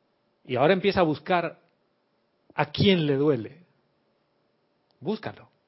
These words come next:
Haz la introspección y dices, "Yo quiero que me presenten a ese yo que le duele". Sí.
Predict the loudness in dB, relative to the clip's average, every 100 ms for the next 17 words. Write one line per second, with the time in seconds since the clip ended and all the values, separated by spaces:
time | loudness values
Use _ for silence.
0 | _ _ _ _ _ _ _ _ _ _
1 | _ _ _ -4 -4 -4 -10 _ _ -10
2 | -8 -8 -8 -8 -16 -10 -10 -10 -12 -12
3 | -14 -18 _ _ -8 -8 -2 -2 -2 -6
4 | -14 _ _ -6 -6 -8 -10 -10 -12 -12
5 | -16 -18 _ _ _ _ _ -6 -4 -2
6 | -4 -4 0 0 -2 -4 -2 -2 -4 -8
7 | -14 _ _ _ _ _ _ _ _ _
8 | _ _ _ _ _ _ _ _ _ _
9 | _ _ _ _ _ _ _ _ -12 -12